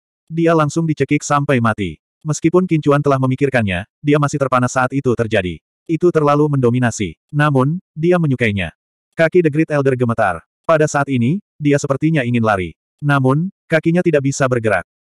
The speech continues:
Bukan karena pikirannya lemah, tetapi dia merasa kematian terlalu dekat dengannya. "Siapa orang itu?" Qin Chuan bertanya dengan tenang. "Siapa?" The Great Elder tertegun. "Iya, orang itu disewa olehmu untuk berurusan denganku," Qin Chuan berkata dengan tenang.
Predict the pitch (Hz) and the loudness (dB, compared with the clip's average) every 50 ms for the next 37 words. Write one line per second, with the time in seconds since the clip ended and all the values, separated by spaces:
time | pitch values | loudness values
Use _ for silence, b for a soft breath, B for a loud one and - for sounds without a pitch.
0 | _ _ 160 156 156 165 180 185 190 170 156 139 135 135 135 135 - 135 131 131 | _ _ -2 0 2 2 2 2 2 2 2 2 2 0 -2 -2 0 0 2 2
1 | 127 123 127 135 127 110 104 113 - _ _ _ - 147 143 139 139 180 175 160 | 2 2 2 2 0 0 -2 -4 -8 _ _ _ -2 0 2 2 2 2 2 2
2 | 139 127 117 113 - 127 123 120 113 107 123 123 117 - 123 120 131 139 131 110 | 2 2 0 0 0 -2 -2 -2 -2 0 0 0 0 0 0 2 2 2 2 2
3 | 107 127 - 127 117 113 107 101 98 90 85 82 78 - _ _ _ _ _ _ | 0 0 -2 -2 -2 -2 -2 -2 -2 -2 -4 -8 -10 -14 _ _ _ _ _ _
4 | _ _ _ _ _ _ _ _ _ - - - 156 151 147 170 156 147 147 143 | _ _ _ _ _ _ _ _ _ -6 -2 0 0 2 2 2 2 2 2 0
5 | 143 139 - - 110 87 80 - _ _ - 160 156 - 160 151 156 175 175 151 | 0 -2 -2 -2 -4 -4 -6 -10 _ _ -4 -2 0 2 2 2 2 2 0 0
6 | 147 139 139 139 139 147 143 139 131 127 123 123 131 120 104 90 82 80 _ _ | 0 0 2 2 2 2 2 2 2 0 0 0 0 -2 -2 -4 -6 -12 _ _
7 | _ _ _ _ _ _ _ - - 170 165 151 139 117 104 90 - _ _ - | _ _ _ _ _ _ _ -6 -2 0 2 2 2 0 -2 -2 -4 _ _ -12
8 | 156 151 143 131 135 160 165 - 165 165 160 151 147 - 143 135 135 117 107 101 | -4 -2 -2 0 2 0 0 0 0 0 2 2 0 0 0 0 0 0 0 0
9 | 90 80 78 _ _ _ _ _ _ _ _ _ _ - 143 135 135 165 196 - | -2 -2 -6 _ _ _ _ _ _ _ _ _ _ -2 0 0 0 0 -2 -6
10 | _ _ _ _ 151 156 160 170 180 170 165 170 156 151 - 139 139 139 131 131 | _ _ _ _ 0 2 2 2 0 0 0 0 -2 0 0 0 2 2 2 2
11 | 127 127 123 135 139 139 139 139 139 135 131 127 123 131 143 - - 131 104 104 | 0 0 0 -2 -2 -2 -2 -2 -2 0 0 0 2 0 0 0 -2 -2 0 0
12 | 107 104 104 101 98 90 80 - _ _ _ _ _ _ - 156 151 - 156 151 | 0 -2 -2 -2 -4 -6 -8 -10 _ _ _ _ _ _ -2 0 2 2 2 2
13 | 175 175 156 147 139 139 - 147 147 139 139 131 127 127 127 127 113 98 87 80 | 2 2 0 2 2 2 2 2 0 2 2 0 0 0 0 0 -2 -2 -4 -6